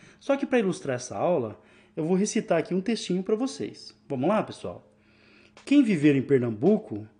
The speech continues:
não há de estar enganado, que ou há de ser Cavalcante ou há de ser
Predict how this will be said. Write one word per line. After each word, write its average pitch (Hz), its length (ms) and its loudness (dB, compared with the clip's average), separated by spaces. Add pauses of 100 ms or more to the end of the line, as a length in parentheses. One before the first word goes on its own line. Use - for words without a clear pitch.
(320)
não 220 280 2
há 208 60 4
de 202 120 -4
estar 156 300 2
enganado, 160 640 -2 (500)
que 135 440 0 (260)
ou 220 220 6
há 202 60 10
de 135 120 2
ser 135 220 0
Cavalcante 117 920 -2 (300)
ou 175 240 8
há 135 100 6
de 131 160 -4
ser 147 380 -2